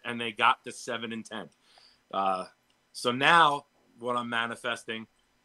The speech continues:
is Aiden Hutchinson being there at four. He's got that physical pre-, we, we'll get it more into that later, I'm sure, but that's my new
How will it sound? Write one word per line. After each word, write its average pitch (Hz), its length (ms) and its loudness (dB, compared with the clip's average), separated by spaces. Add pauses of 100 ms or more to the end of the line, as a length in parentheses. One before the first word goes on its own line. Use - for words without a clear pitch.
(440)
is 120 160 -8
Aiden 135 280 -4
Hutchinson 113 720 -4
being 113 260 -2
there 107 220 0
at 104 80 -4
four. 82 360 -6
He's 110 180 -6
got 127 180 2
that 123 220 2
physical 139 340 2
pre-, 135 240 4
we, 131 140 0
we'll 139 160 0
get 143 140 0
it 135 80 -4
more 127 180 0
into 120 160 -2
that 113 200 6
later, 110 200 -4
I'm 98 100 -8
sure, - 260 -12
but - 120 -20
that's 131 220 0
my 143 140 2
new 139 500 -6